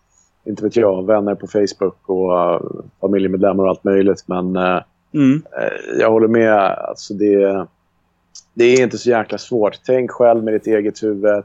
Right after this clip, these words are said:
Speaker 1: Tänk logiskt. Tro aldrig att Aftonbladet, eh, dikterar naturvetenskapens lagar. Eh, utan bara för att det har sagts någonting på, i mainstream media eller på Aftonbladet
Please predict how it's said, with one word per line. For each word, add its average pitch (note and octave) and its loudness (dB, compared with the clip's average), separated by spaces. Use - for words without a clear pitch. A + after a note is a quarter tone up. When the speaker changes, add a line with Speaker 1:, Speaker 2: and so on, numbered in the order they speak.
Speaker 1:
Tänk A2 -2
logiskt. G#2 0
Tro B2+ 4
aldrig A2 2
att G#2+ -2
Aftonbladet, A2 -2
eh, A1 -4
dikterar G#2 -2
naturvetenskapens G2 -4
lagar. G2+ 2
Eh, G2 -2
utan G#2+ -2
bara A#2 4
för B2 -2
att A2+ -4
det A#2 2
har A2 2
sagts - -6
någonting G#2 -8
på, G2+ -2
i - -6
mainstream G#2+ -6
media G#2+ 2
eller G2+ -2
på G#2+ 0
Aftonbladet G#2 0